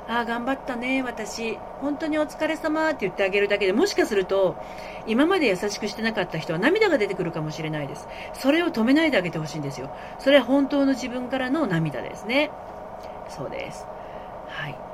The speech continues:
「食いしばりすぎましたね」。そう、食いしばりしてたのをね、ぜひ緩めてくださいね。はい。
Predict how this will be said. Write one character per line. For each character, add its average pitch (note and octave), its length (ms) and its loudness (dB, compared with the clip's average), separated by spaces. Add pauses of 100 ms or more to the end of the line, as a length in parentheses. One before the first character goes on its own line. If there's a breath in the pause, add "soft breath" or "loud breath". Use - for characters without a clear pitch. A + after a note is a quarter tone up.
(480)
「食 F#3 120 -4
い F3 60 -2
し F3 160 -6
ば F3 120 -6
り E3+ 60 -4
す E3+ 140 -10
ぎ F3 100 -6
ま A3 160 -2
し A3 60 -8
た F#3+ 80 -8
ね」。 F3 120 -4
そ A#3 180 0
う、 - 80 -2
食 - 160 -4
い A3 60 0
し A#3+ 120 -6
ば A#3 120 -2
り A#3+ 140 -2 (240)
し - 80 -12
て C4+ 100 -4
た C4 100 0
の G#3 140 -2
を F3 40 -2
ね、 G3 200 -2
ぜ A3 140 0
ひ G3 200 -4 (240 loud breath)
緩 G3 220 2
め D#4+ 120 4
て D4 100 0
く G#3+ 100 -2
だ F#3+ 120 0
さ F#3+ 140 -2
い E3 100 -2
ね。 B3 340 2 (400 loud breath)
は A#3+ 380 0
い。 - 100 -2